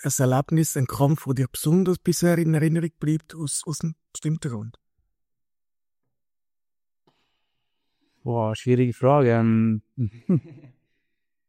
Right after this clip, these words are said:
Speaker 2: nein, ich glaube, es ist nicht so, so direkt. Nein, ich glaube nicht. Natürlich, ich denke, alle, ähm, Finalkämpfe oder so, oder, oder mit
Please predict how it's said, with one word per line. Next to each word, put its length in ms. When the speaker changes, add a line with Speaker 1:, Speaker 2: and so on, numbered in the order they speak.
Speaker 2:
nein, 300
ich 80
glaube, 220
es 80
ist 20
nicht 160
so, 600
so 280
direkt. 560
Nein, 500
ich 140
glaube 240
nicht. 340
Natürlich, 560
ich 160
denke, 300
alle, 720
ähm, 520
Finalkämpfe 800
oder 100
so, 280
oder, 300
oder 140
mit 200